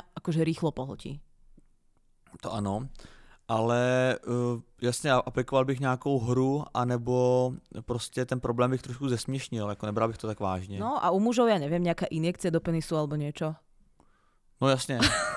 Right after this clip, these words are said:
Speaker 2: U holky hru a chlapnom narvem kortikoidy
Speaker 1: <laughs> Tak
Speaker 2: do
Speaker 1: ty
Speaker 2: péra.
Speaker 1: poraď, ja neviem.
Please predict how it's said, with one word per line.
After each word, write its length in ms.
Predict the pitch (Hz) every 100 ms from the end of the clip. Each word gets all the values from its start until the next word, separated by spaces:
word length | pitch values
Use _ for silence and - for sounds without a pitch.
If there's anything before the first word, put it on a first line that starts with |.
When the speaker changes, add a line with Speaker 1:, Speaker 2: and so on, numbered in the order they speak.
| - - - - -
Speaker 2:
U 80 | 120
holky 300 | 143 143 139
hru 320 | 131 139 143
a 320 | 131 123 123 117 247 - - - - -
chlapnom 400 | - 123 - 131
narvem 240 | 123 120 120
kortikoidy 560 | 110 104 123 113 107 104 - 147
Speaker 1:
<laughs> 220 | - -
Tak 100 | 302 - 466 -
Speaker 2:
do 80 | 110
Speaker 1:
ty 160 | - 107
Speaker 2:
péra. 80 |
Speaker 1:
poraď, 400 | 262 277 208 190
ja 20 | 170
neviem. 540 | 185 202 160 151 156